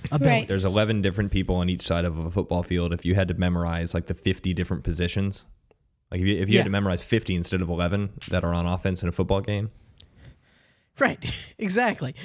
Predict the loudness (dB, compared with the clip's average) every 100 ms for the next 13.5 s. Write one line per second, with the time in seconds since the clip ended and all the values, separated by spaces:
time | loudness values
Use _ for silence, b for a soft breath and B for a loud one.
0 | -12 -2 2 2 2 2 2 4 2 0
1 | -2 0 -2 2 2 2 -2 -6 B B
2 | 0 0 2 0 0 0 0 0 -2 0
3 | 2 2 0 0 2 2 2 2 2 0
4 | -2 -6 -10 b b b 0 0 0 -2
5 | 0 0 -2 -2 -2 0 0 -2 -4 -8
6 | -10 B B B B -2 0 2 0 0
7 | -4 -4 0 0 0 -2 -2 -2 -2 0
8 | 0 -2 0 0 2 0 -2 -4 -8 _
9 | -2 -2 -2 0 0 -2 -4 0 0 0
10 | -2 -2 -2 -2 -2 -2 -6 -10 B B
11 | -2 0 0 -2 -2 -2 0 0 0 -2
12 | -2 -4 -4 -2 -2 0 0 0 -2 -4
13 | 0 0 0 0 -4